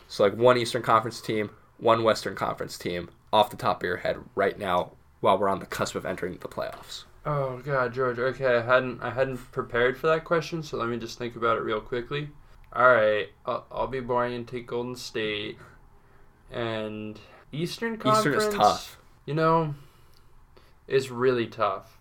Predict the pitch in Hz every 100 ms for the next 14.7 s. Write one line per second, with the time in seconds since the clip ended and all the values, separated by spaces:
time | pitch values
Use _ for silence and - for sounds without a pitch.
0 | - - 208 - 277 254 254 254 247 254
1 | 240 - - - - - - - - 180
2 | 170 160 120 104 - - - - _ _
3 | - 117 107 - 120 127 147 127 120 107
4 | 104 101 92 85 - 135 139 131 123 117
5 | 117 117 - - - - - - - _
6 | 139 135 131 127 123 123 123 - - -
7 | 127 127 127 123 127 131 139 143 139 127
8 | 117 127 123 143 147 - - 151 147 143
9 | 143 139 - - 139 131 123 139 131 127
10 | 120 117 - 127 131 127 - - 143 143
11 | 139 127 - - 131 147 156 147 147 160
12 | 139 139 135 - 123 117 151 131 - 127
13 | 123 123 123 117 123 117 117 113 110 110
14 | 104 104 110 104 104 104